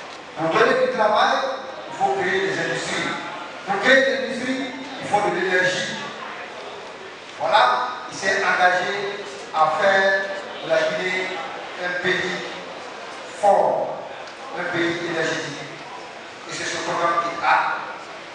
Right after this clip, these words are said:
On ne peut pas créer des industries sans énergie. Et c'est à ce prix seulement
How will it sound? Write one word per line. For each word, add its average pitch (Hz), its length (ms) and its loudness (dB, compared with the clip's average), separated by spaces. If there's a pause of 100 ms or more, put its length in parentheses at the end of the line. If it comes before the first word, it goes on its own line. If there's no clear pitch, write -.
(480)
On - 40 0
ne 262 340 4
peut 254 80 6
pas - 360 4 (1120)
créer 180 600 2
des 170 200 0
industries 175 400 0 (800)
sans - 540 4
énergie. - 480 -4 (1500)
Et - 60 -8
c'est - 380 -4
à - 120 6
ce - 260 4
prix 240 180 2
seulement - 680 4